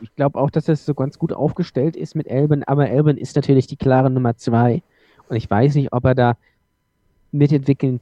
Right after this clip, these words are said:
darf und inwieweit. Ja, das ist natürlich so ein bisschen die Frage, weil sich das Team natürlich schon ganz klar auf Max Verstappen fokussiert. Und ich glaube, um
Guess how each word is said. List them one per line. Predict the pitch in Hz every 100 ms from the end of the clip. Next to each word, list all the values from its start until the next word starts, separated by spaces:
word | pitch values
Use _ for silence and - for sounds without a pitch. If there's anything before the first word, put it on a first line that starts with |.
| _ -
darf | 113 135 202 -
und | - 131
inwieweit. | 170 139 147 131 117 180 - - - - _ - _ _ _ _
Ja, | 123 165 269 - _
das | 151
ist | -
natürlich | 131 - 139
so |
ein | 139
bisschen | 135 135
die | -
Frage, | 117 131
weil | 123 131
sich | 135
das | 117
Team | 123 127
natürlich | 117 139 -
schon | - 127 135
ganz | 123 127 143 - -
klar | 101 95 107 123 _ _ _ _ _ _
auf | 131 131
Max | 123 -
Verstappen | 120 123 139
fokussiert. | - 123 117 - 127 139 - - _ _ _ -
Und | 127
ich | 139
glaube, | - 110 160 165 165 127
um | 135 143